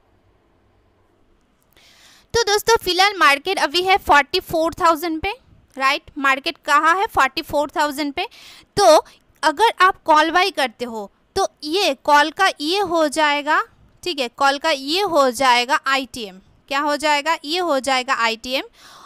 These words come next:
और ये हो जाएगा ओटीएम। क्यों होगा? क्योंकि दोस्तों, <clears throat> मार्केट अभी फ़ोर्टी फ़ोर थाउजेंड पे है। आपका व्यू क्या है कि मार्केट क्या जाएगा? ऊपर जाएगा।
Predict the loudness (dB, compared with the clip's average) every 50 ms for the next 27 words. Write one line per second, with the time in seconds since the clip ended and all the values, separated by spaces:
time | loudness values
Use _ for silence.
0 | -6 0 0 0 0 _ -4 -6 -4 -2 0 0 0 2 2 0 0 0 -2 -2
1 | -2 -2 -2 -2 -4 -2 0 -2 -2 -2 -4 -12 -16 -16 -18 -20 _ _ _ _
2 | _ _ _ _ _ _ -6 -2 0 2 2 0 2 0 -2 -2 -4 _ _ _
3 | _ _ _ _ _ _ _ _ _ _ _ _ _ _ _ _ _ _ _ _
4 | _ _ _ _ _ -10 -10 -8 -4 -4 -2 0 0 -2 -2 -2 -4 -4 -4 -4
5 | -4 _ _ -14 -12 -8 -6 -4 -4 -4 -4 -2 -2 0 0 -2 -2 -4 -4 -4
6 | -4 -4 -2 0 0 0 0 -2 -6 -6 -2 -2 -2 -2 0 0 -2 -2 -2 -2
7 | -6 -8 -6 -6 -6 -6 -8 -12 _ _ _ _ _ _ _ _ _ _ _ _
8 | _ _ _ _ _ _ 0 0 0 2 2 0 0 2 2 0 0 0 0 0
9 | 0 2 2 0 0 0 -4 -4 -2 2 2 0 0 0 -4 -6 -6 _ _ _
10 | -2 0 0 2 2 0 0 0 0 0 -2 -2 -2 -2 -2 -2 0 0 0 -2
11 | -2 -2 -6